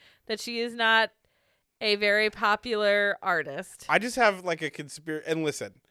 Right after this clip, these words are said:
Speaker 2: I understand that the U S's biggest export is culture, so, like, I'm biased and I
Speaker 1: Is
Speaker 2: get
Speaker 1: that
Speaker 2: that.
Speaker 1: true?
Speaker 2: Probably.
Speaker 1: Oh.
Speaker 2: I mean, like, not, like,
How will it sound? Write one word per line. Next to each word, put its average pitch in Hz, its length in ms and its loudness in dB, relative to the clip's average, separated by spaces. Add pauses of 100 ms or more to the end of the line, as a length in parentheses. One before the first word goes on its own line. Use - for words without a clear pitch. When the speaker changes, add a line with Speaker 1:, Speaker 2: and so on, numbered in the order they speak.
(320)
Speaker 2:
I 143 160 -2
understand 117 600 -6 (680)
that 131 140 -4
the 131 80 -6
U 165 320 2
S's 151 640 0 (180)
biggest 147 320 0
export 135 400 -2
is 120 80 -8
culture, 151 600 -2
so, 135 220 -2
like, 117 240 -2
I'm 123 180 -2
biased 123 460 -4
and 113 100 -14
I 110 60 -4
Speaker 1:
Is 208 120 -4
Speaker 2:
get 208 80 -4
Speaker 1:
that 233 140 2
Speaker 2:
that. 135 140 0
Speaker 1:
true? 302 540 -4 (540)
Speaker 2:
Probably. 95 580 -8 (160)
Speaker 1:
Oh. 392 60 -10 (720)
Speaker 2:
I 151 80 4
mean, 170 180 0
like, 147 280 2 (160)
not, 147 300 0
like, 131 280 -2